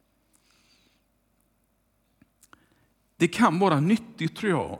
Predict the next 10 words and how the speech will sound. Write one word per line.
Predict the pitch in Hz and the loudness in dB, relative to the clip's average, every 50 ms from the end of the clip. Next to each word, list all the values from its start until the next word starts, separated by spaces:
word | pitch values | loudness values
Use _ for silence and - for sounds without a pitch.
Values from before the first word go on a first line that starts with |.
| - | -10
att | - 120 - | -8 -10 -8
känna | - - 180 165 143 120 101 | -6 -6 -6 -4 -4 -4 -4
sig | 95 - 101 95 | -6 -6 -8 -8
beroende | 90 104 120 123 127 110 90 82 90 87 85 90 90 80 - - - - - _ | -6 -6 -6 -4 -4 -6 -8 -10 -14 -16 -16 -16 -16 -18 -18 -20 -20 -20 -20 _
av | - 90 90 95 | -18 -16 -16 -14
Gud. | - 82 87 85 - - _ _ - - - - - - | -12 -12 -12 -14 -16 -20 _ _ -20 -20 -20 -20 -12 -8
Att | - 131 - - | -8 -8 -8 -8
sträcka | - - - 175 170 - - - - 107 110 | -10 -8 -6 -6 -6 -6 -8 -8 -8 -8 -8
sig | 110 - - 120 113 110 113 - - - _ | -6 -6 -6 -4 -6 -6 -8 -12 -20 -20 _
kanske | - - 175 147 113 - 123 131 | -6 -4 -4 -2 -2 -4 -4 -6